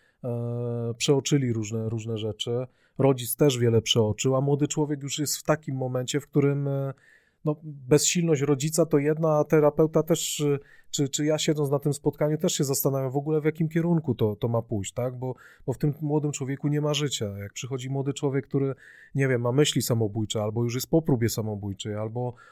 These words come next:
okalecza się, e, e, albo miesza wszystko ze sobą, tak? E, gra przy komputerze, jak mu nie wychodzi, to się okalecza, e, ale sięga też po substancje psychoaktywne, co jest coraz bardziej, że tak powiem,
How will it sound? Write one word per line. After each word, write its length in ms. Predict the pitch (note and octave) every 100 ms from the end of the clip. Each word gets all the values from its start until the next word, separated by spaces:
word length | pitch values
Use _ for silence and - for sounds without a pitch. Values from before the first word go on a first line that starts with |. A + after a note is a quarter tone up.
| -
okalecza 560 | C3+ - C#3+ D3+ - A2
się, 180 | - G#2
e, 580 | G#2+ A2 A#2 A#2 A2+ - _ _ _ -
e, 40 | A#2+ A#2 A#2 A#2 A#2 A#2 A#2+ A#2+ -
albo 360 | C#3 C#3+ D3+ C#3+
miesza 480 | D3+ D#3+ F3+ E3+ C#3
wszystko 320 | - C3+ -
ze 140 | A2 A2+
sobą, 380 | A#2 G#2 G2 F#2+
tak? 360 | B2+ C#3 -
E, 180 | C#3 B2 - _ _ - B2+ A#2+
gra 240 | A#2 C#3 D3
przy 160 | -
komputerze, 580 | - C#3+ D3 - C#3+ D3
jak 220 | D3 C#3
mu 80 | B2+
nie 120 | B2+
wychodzi, 400 | B2 B2+ C3+ C3+
to 80 | C#3
się 160 | B2+ B2
okalecza, 680 | A#2 A2+ A#2 A#2 C3 B2+ B2 - _ -
e, 40 |
ale 320 | A#2 B2 C3 C3
sięga 280 | C3+ A#2+
też 160 | A#2 A#2
po 100 | A#2+
substancje 480 | - - A#2+ A2+ B2+
psychoaktywne, 600 | - B2 B2 C#3 B2 C3
co 160 | -
jest 160 | B2+ -
coraz 340 | D3 C3 A#2+ - C#3
bardziej, 520 | A#2+ C3+ B2 A#2 A2
że 120 | A2
tak 160 | A2+ -
powiem, 360 | A#2 A#2 A2+